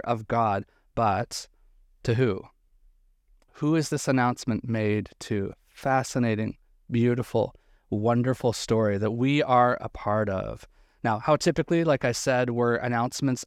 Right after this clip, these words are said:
of the gods made? In Rome, it was made through the Caesars. In Greece, it was made through the pantheon of gods and the lineage of who will be up next based on war. In Egypt, the announcement of the gods was made, like, by the kings or the pharaohs themselves who pronounced themselves as the intermediary,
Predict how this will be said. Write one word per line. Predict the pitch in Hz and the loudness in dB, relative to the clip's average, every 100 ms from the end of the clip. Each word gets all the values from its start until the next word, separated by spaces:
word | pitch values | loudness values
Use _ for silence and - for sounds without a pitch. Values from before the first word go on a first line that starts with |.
| - | -2
of | 135 127 | -2 0
the | 123 | -2
gods | 113 117 113 107 | 2 2 2 0
made? | 107 110 147 | -2 0 2
In | 143 104 | 2 0
Rome, | 104 120 147 | 2 2 2
it | - 120 | 0 -4
was | 104 | -4
made | 107 107 | -2 -2
through | 117 | -4
the | 104 | -6
Caesars. | - 101 98 95 101 | -2 -2 -2 -4 -4
In | 117 | -4
Greece, | 104 123 135 160 - | -2 0 0 0 -2
it | |
was | 107 | -2
made | 117 117 113 | 0 -2 -2
through | 113 | -4
the | 107 | -2
pantheon | 147 147 151 139 | -2 -2 0 -2
of | 123 | 0
gods | 123 123 123 120 | 2 2 2 0
and | 107 | -2
the | |
lineage | 110 147 151 135 | 2 2 2 0
of | 110 | -4
who | 123 131 | -2 -2
will | 127 | -2
be | 123 | 0
up | 120 113 | 0 0
next | 120 113 - | -2 -4 -2
based | 120 117 | -4 -2
on | 123 113 | -2 -2
war. | 110 117 117 _ _ - | 0 0 0 _ _ -8
In | 120 | -4
Egypt, | 156 160 160 147 - - | 0 0 2 0 -2 -2
the | 120 | 0
announcement | 120 147 - 151 | 2 0 0 0
of | 135 | 0
the | 123 | -2
gods | 117 123 120 | 2 2 2
was | 120 110 | 0 -2
made, | 110 120 117 | 0 0 0
like, | 117 107 | -2 -2
by | - 113 120 | 0 2 2
the | 117 | -2
kings | - - 131 151 139 | -4 -2 0 2 0
or | 120 | 0
the | 110 | 0
pharaohs | 123 120 123 - | 0 2 0 0
themselves | 110 - 110 143 - | -4 -2 0 0 0
who | 123 | -2
pronounced | 117 104 113 - | 0 0 -2 -2
themselves | - 131 - 143 147 120 | -2 -2 2 2 2 0
as | |
the | 104 - | -4 -4
intermediary, | 123 123 120 123 131 | -4 -2 -2 0 0